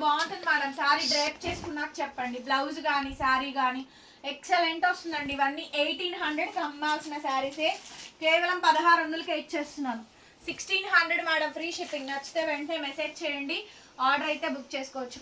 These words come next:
పదహారు వందలు అండి, పదహారు వందలు, సిక్స్టీన్ హండ్రెడ్ మేడం. నెక్స్ట్ అండి, another బ్యూటిఫుల్ శారీ. ఎంత బాగుందో చూడండి శారీ అయితే, చాలా బాగా వచ్చిందండి. తలంబ్రాల శారీస్కి అయితే తీసుకోవచ్చు. చాలా చాలా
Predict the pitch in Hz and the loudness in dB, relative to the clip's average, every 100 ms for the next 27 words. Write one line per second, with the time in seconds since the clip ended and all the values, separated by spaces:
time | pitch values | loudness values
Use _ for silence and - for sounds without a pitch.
0 | 311 311 330 370 359 330 330 330 254 240 | 2 4 6 8 8 6 4 2 2 -2
1 | 285 294 349 330 320 311 311 320 254 - | 0 2 4 6 6 2 0 -2 -2 -10
2 | - - - - 330 - 381 370 359 311 | -20 -20 -20 -4 -4 -2 -4 -2 0 0
3 | 302 320 311 262 226 - - - - - | 2 0 2 -2 -2 -8 -20 -20 -20 -8
4 | 302 269 - 370 359 349 349 311 311 311 | -8 -8 0 0 0 -2 -2 0 0 -2
5 | 302 311 - 370 359 359 330 311 339 415 | -2 -8 -8 -6 -4 2 2 2 -4 -8
6 | - - - 247 269 285 294 311 320 330 | -12 -20 -20 -10 -6 0 0 0 -2 -4
7 | 294 269 262 277 262 247 240 214 - - | -4 -4 -6 -2 -2 -2 -10 -14 -20 -20
8 | - - 330 294 302 330 330 320 339 311 | -20 -6 2 2 4 4 4 2 -2 -4
9 | 277 311 320 311 311 320 311 294 285 - | -4 -2 0 0 2 0 2 2 2 0
10 | 294 - 285 269 285 277 - 359 453 - | 0 2 0 -4 -4 -4 -4 -6 -6 -10
11 | - - - - 302 294 320 349 370 359 | -18 -20 -14 2 8 10 10 8 4 4
12 | 330 | 4